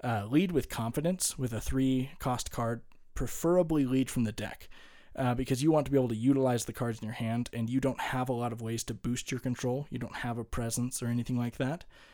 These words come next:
And so you need to be able to lead with confidence, and Kaichi's ability is going to let you do that. Uh, on top of that, he's a mage, so he's gonna do lots of damage and have piercing.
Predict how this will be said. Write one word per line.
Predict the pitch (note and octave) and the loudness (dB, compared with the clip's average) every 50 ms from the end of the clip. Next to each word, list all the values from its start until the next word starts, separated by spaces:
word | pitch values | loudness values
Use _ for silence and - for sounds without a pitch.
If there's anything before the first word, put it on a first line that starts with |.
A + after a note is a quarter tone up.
| - - - _ - - | -20 -20 -20 _ -6 0
And | D3 C#3+ C#3 | 0 2 4
so | - D#3+ D3+ C#3+ C#3+ | 6 8 8 8 8
you | - C3 C3 D3 F3 | 6 4 0 2 4
need | F3+ F#3 F3 D#3 | 4 4 4 4
to | |
be | D3+ D#3+ | 4 4
able | D3+ C#3+ | 4 4
to | B2+ A#2+ | 2 0
lead | A#2 C3+ C3+ C3+ | 2 4 2 4
with | C3 A#2+ - | 2 0 -2
confidence, | - - B2 A#2+ A#2 - C#3 D#3+ F3+ G3 - - - - - - - - - - | -2 -4 -4 -2 -2 -2 0 0 -2 -2 -4 -8 -10 -12 -18 -20 -20 -12 -4 0
and | C3 C3 B2+ | 2 2 4
Kaichi's | - D3+ D#3+ D#3+ - F3 D#3 D3 | 4 2 2 2 2 0 0 0
ability | C3 C3+ C3 C3 B2+ B2 | 4 4 4 4 4 2
is | A#2 A#2 | 2 0
going | - B2 A#2+ A#2 | 0 0 0 0
to | A2+ A2 | 0 -2
let | A2 G#2+ - | -4 -6 -6
you | A2 G#2 | -8 -8
do | G#2+ - G2+ F2+ | -6 -8 -10 -8
that. | E2 F2 C2+ B1+ - - - - - - - - | -8 -10 -12 -12 -12 -14 -18 -18 -20 -16 -8 -4
Uh, | B2+ A#2+ A#2 - | -2 -2 -2 0
on | - B2+ B2+ B2+ | 2 2 2 2
top | A#2+ D3+ D#3 E3 E3 | 4 4 4 4 6
of | D3 | 6
that, | D3+ D3 C#3 | 6 4 4
he's | B2+ B2 A#2 | 2 0 0
a | A2+ | 2
mage, | B2+ D3 E3 F3 F3 E3+ D#3+ - | 2 4 4 2 0 0 -2 -2
so | - B2 A#2 | 0 0 0
he's | A#2+ A2+ - | 0 -2 -2
gonna | - C#3 C3 B2 | 0 0 0 2
do | B2+ B2+ | 2 2
lots | B2 B2 B2 - | 0 0 -2 -2
of | A2+ | -4
damage | A2 A2+ A2 A2 A2 G#2+ - | -4 -2 -2 -2 -2 -2 -4
and | - A2 | -6 -6
have | - A#2+ G#2+ - - | -6 -6 -6 -4 -4
piercing. | - A2+ G#2 - - A2 A2+ C3 | -4 -4 -2 -4 -4 -4 -4 -6